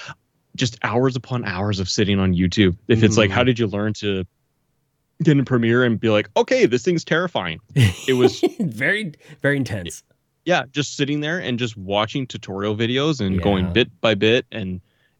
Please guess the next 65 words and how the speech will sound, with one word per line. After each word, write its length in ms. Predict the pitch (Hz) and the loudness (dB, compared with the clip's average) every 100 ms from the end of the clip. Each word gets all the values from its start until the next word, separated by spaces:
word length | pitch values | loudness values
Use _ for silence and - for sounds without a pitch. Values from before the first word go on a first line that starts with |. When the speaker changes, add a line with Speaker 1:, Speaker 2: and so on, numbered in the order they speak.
| - | -6
Speaker 1:
and 160 | 104 92 | -4 0
then 280 | 110 131 | 0 0
just 280 | 131 135 - _ - | 0 -2 -4 _ -8
things 320 | 131 139 127 | -4 -2 -4
just 160 | 127 - | -6 -4
start 240 | 123 117 | -4 -4
clicking. 360 | 117 110 160 131 | -4 -2 -2 0
And 140 | 117 | 0
then 120 | 113 | 2
it 60 | 117 | 2
was 180 | 123 120 | 0 -2
scary 460 | - - 104 123 | -6 -2 0 0
Photoshop. 640 | 123 147 190 170 98 80 - | 0 2 2 0 -2 -4 -4
And 80 | 92 | -6
I'm 60 | |
like, 220 | 92 95 - | -4 -6 2
"Oh, 220 | 117 110 | 4 4
uh, 100 | 92 | 2
Speaker 2:
No 80 | 90 | 0
Speaker 1:
God, 260 | 101 92 87 | 0 0 0
I, 40 | |
I 40 | |
Speaker 2:
doubt. 240 | 90 92 95 | -2 -2 -2
Speaker 1:
don't 120 | 101 | -4
know 60 | 98 | -2
how 80 | 98 | -4
to 60 | |
do 140 | 87 92 | -2 0
this." 260 | 120 165 - | 0 0 -4
And 260 | 107 101 90 _ _ _ - - - | -8 -8 -10 _ _ _ -20 -16 -8
I, 120 | 101 - 90 | -8 -10 -12
I 80 | 95 | -8
can 100 | 113 | -2
go 160 | 107 | 0
in 100 | 110 | 0
now 220 | 92 95 127 | 0 0 0
and 100 | 110 | 0
I 60 | |
could 120 | 101 | -2
put 160 | 98 117 | -2 -2
thumbnails 360 | 101 98 95 95 | -2 -2 -4 -6
together 400 | 87 82 85 92 _ - | -6 -4 -4 -8 _ -4
half-assed. 480 | 101 98 101 98 95 - _ | -2 0 -2 -2 -4 -8 _
Speaker 2:
Mm-hmm. 60 | 196 | 0
Speaker 1:
<laughs> 1120 | - - - - - _ _ _ _ _ - | 0 -6 -8 -4 -4 _ _ _ _ _ -12
Speaker 2:
Man, 280 | 95 104 101 | -6 -4 -4
it's, 220 | 101 143 | -6 -6
it's 120 | 151 - | -8 -8
funny 260 | 202 208 | -6 -6
'cause, 180 | 208 170 | -6 -6
like, 300 | 160 147 - | -4 -6 -6
I 160 | 135 135 | -12 -10
feel 240 | - 180 | -6 -4
like 180 | 175 - | -4 -2
this 160 | 156 131 | -4 -2
seems 300 | 156 165 - | -2 -2 -2
to 100 | 147 | -2
be 180 | 135 139 | 0 0
just 220 | 135 - | -2 0
a 80 | 127 | 0
natural, 760 | 117 117 120 - 131 120 117 | 0 0 -4 -2 0 2 2
like, 240 | 104 110 104 | 0 -4 -2
manifestation 720 | 113 113 110 113 117 107 110 | -2 -2 -6 -4 -4 -4 -4
of 100 | 104 | -6
fandom. 600 | - 110 98 101 85 80 | -6 -4 -2 -4 -6 -10